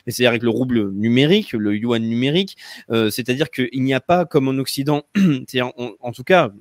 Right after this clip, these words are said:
ce n'est pas ce que moi j'ai pu voir, mais je, peut-être que je me trompe, comme on peut voir en Occident, justement, des sortes d'opérations de guerre culturelle pour justement tenter de détruire une nation et justement de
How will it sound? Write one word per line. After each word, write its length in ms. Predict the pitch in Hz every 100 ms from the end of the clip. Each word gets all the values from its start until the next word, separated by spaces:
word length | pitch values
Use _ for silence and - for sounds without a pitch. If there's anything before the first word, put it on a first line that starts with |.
| 110
ce 100 | 107
n'est 160 | 104
pas 140 | 101 117
ce 80 | -
que 400 | 117 107 95 95
moi 400 | 104 98 101 117
j'ai 160 | 120 110
pu 160 | - 113
voir, 240 | 151 208
mais 180 | 113 98
je, 100 | - 185
peut-être 240 | - 117 113
que 80 |
je 60 | 98
me 100 | 101
trompe, 240 | - 208 - - - - -
comme 180 | - 139
on 60 | 123
peut 80 |
voir 140 | 127 131
en 100 | 113
Occident, 280 | 110 135 170
justement, 300 | 120 135 175
des 80 |
sortes 260 | 117 117 -
d'opérations 680 | 113 123 139 120 120 - 131
de 100 | 107
guerre 260 | 110 143
culturelle 540 | - 123 - 123 175 196
pour 140 | 117
justement 400 | 113 - 127 170
tenter 260 | 120 110 143
de 100 | 104
détruire 460 | 104 120 - 151
une 100 | 120
nation 280 | 110 107 208
et 40 |
justement 280 | 139 117 175
de 100 | 147